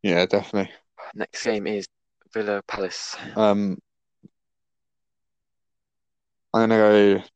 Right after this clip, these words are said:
Speaker 1: two nil Villa.
Speaker 2: Now, Palace just lost seven nil. They're not gonna lose seven nil again. I, I think Villa will definitely score. Being a away to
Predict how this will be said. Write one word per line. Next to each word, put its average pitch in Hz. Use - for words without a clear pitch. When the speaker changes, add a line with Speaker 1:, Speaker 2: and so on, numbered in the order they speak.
Speaker 1:
two 113
nil 101
Villa. 101
Speaker 2:
Now, 95
Palace 120
just -
lost -
seven 92
nil. 82
They're 98
not 104
gonna 92
lose 90
seven 87
nil 80
again. 82
I, 92
I 95
think 98
Villa 113
will 92
definitely -
score. 87
Being 104
a 95
away 87
to -